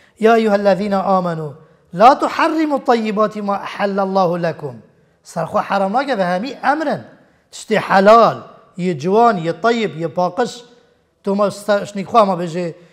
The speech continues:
فلان جلک حرامه، فلان تشت حرامه ما شنیک خواه، فلان زینت حرامه. قل من حرم زینت الله التي أخرج لعباده والطيبات من الرزق؟ خود تعالی بجد،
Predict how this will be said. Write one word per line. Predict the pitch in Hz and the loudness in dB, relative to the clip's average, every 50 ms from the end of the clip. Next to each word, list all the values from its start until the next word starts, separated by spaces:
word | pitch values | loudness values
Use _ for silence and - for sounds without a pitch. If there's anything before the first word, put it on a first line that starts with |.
| _ _ _ | _ _ _
فلان | - 208 208 220 214 185 | -10 -4 -2 -2 -2 -2
جلک | 147 180 196 202 - - | -4 -6 -8 -8 -8 -8
حرامه، | - 196 220 247 240 214 180 160 131 113 - - _ _ _ _ | -6 -2 0 0 0 0 -2 -6 -8 -10 -16 -20 _ _ _ _
فلان | _ _ 202 214 220 220 214 190 | _ _ -6 -2 -2 -2 -2 -4
تشت | - - - - | -10 -16 -20 -12
حرامه | - 190 202 214 233 240 202 190 | -6 -4 -2 0 0 -2 -2 -4
ما | 180 165 | -6 -6
شنیک | - - 190 180 127 | -8 -8 -10 -10 -8
خواه، | - 190 190 143 117 - - _ _ _ _ _ | -6 -4 -4 -4 -6 -10 -16 _ _ _ _ _
فلان | _ 202 202 220 220 | _ -4 -4 -2 -2
زینت | 185 147 165 196 214 226 208 - | -4 -6 -8 -6 -4 -4 -6 -4
حرامه. | - 190 202 226 233 214 180 131 - - - _ _ | -4 -2 -2 0 0 0 -2 -4 -8 -14 -20 _ _
قل | 226 226 226 | -4 -4 -2
من | 285 294 - | -4 -4 -2
حرم | - 240 226 220 226 220 214 202 | -2 -2 0 0 0 0 -2 -2
زینت | 160 156 208 196 190 180 185 | -4 -4 -6 -6 -6 -6 -6
الله | 190 180 180 175 170 | -6 -4 -4 -6 -4
التي | 175 175 175 - - 180 170 | -4 -6 -6 -8 -8 -12 -14
أخرج | - 160 165 156 143 156 | -12 -10 -12 -10 -10 -10
لعباده | 151 156 147 160 151 151 151 143 139 139 139 - _ _ _ _ _ | -12 -12 -12 -14 -12 -12 -12 -12 -14 -16 -16 -20 _ _ _ _ _
والطيبات | - 247 226 - - 202 196 185 185 170 180 175 170 | -6 -6 -4 -2 -2 -2 -2 -2 -2 -2 -2 -2 -2
من | 165 160 156 156 | -6 -10 -8 -8
الرزق؟ | 147 139 135 139 131 - - - _ _ _ _ _ _ _ _ _ _ _ | -8 -8 -10 -12 -14 -16 -18 -20 _ _ _ _ _ _ _ _ _ _ _
خود | - 165 156 175 | -12 -10 -8 -8
تعالی | 156 - 165 170 180 180 170 | -6 -2 0 2 2 2 0
بجد، | 143 151 156 143 156 147 | 0 -4 -6 -6 -6 -8